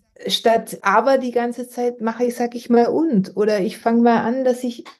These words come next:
einfach drei Komplimente verteile am Tag, ohne etwas zurückzuwollen.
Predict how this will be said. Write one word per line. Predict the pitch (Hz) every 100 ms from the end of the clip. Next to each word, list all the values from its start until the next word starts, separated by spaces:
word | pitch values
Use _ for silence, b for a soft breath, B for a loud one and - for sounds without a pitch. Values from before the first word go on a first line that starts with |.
| _
einfach | - 226 233 269 262 -
drei | 233 269
Komplimente | 269 269 269 262 262 320 370
verteile | - 277 269 190 185
am | 180
Tag, | 185 190 175 180 _ b b b _
ohne | 190 208 294 208 175 - -
etwas | 185 190 190 185 - - _ _ _ _ _ _ _
zurückzuwollen. | - - 202 202 - 180 165 151 156 160 -